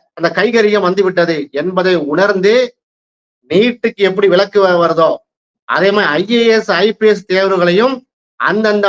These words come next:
மாநில சர்க்காரு, அந்த மாநில அந்த, ஆமா, அரசு பொறுப்பெடுத்து நடந்து கொண்டோம்.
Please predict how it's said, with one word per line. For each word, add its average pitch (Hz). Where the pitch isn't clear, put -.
மாநில 220
சர்க்காரு, 180
அந்த 190
மாநில 196
அந்த, 165
ஆமா, 165
அரசு 196
பொறுப்பெடுத்து 214
நடந்து 202
கொண்டோம். 165